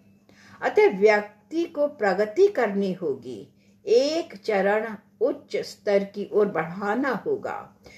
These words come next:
बीज से सुरभि की ओर, व यही क्रम विकास होता है। लेकिन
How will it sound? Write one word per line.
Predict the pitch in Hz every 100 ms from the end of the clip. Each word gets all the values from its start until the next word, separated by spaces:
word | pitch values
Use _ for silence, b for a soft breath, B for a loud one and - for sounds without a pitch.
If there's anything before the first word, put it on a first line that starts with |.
| B B
बीज | 185 240 330 330 330 285
से | - 254 262
सुरभि | - 208 202 196 294 330
की | - 220 -
ओर, | 160 113 - _ b b _
व | 185
यही | 190 196 220 214 285 349 - -
क्रम | 208 214 202 196
विकास | 202 175 165 156 156 - -
होता | 139 -
है। | 90 131 101 - _ B B -
लेकिन | 175 165 160 - 175 214